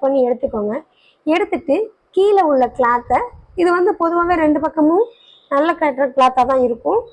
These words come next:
So, வந்துட்டு ஏதாச்சும் ஒரு கிளாத்துல கீழே உள்ள கிளாத்தை ஒரு அரை இன்ச்சு தள்ளி வச்சுட்டு, மேலே உள்ள கிளாத்தை ஒ-, ஒரு அரை இன்ச்சு தள்ளி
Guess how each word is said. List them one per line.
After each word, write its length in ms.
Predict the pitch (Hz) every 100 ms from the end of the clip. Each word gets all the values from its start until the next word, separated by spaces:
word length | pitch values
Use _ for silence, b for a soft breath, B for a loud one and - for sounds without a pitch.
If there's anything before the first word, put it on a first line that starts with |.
| - _ - -
So, 80 | 359
வந்துட்டு 300 | 330 320 370 440 415 - - - - - -
ஏதாச்சும் 360 | 285 285 320 381
ஒரு 80 | 302 285
கிளாத்துல 400 | 254 254 254 359 - -
கீழே 220 | 392 392 330
உள்ள 100 | 269 269
கிளாத்தை 320 | 247 240 302
ஒரு 80 | 277 233
அரை 180 | 240 254
இன்ச்சு 240 | 269 311 -
தள்ளி 200 | 247 285 175
வச்சுட்டு, 340 | 175 202 262 440 - b b
மேலே 320 | - 302 381 381
உள்ள 100 | 302 277 269
கிளாத்தை 260 | 254 302 339
ஒ-, 100 | 359 - - - - -
ஒரு 100 | 294 277
அரை 140 | 269 269
இன்ச்சு 160 | 277 262 247
தள்ளி 220 | 254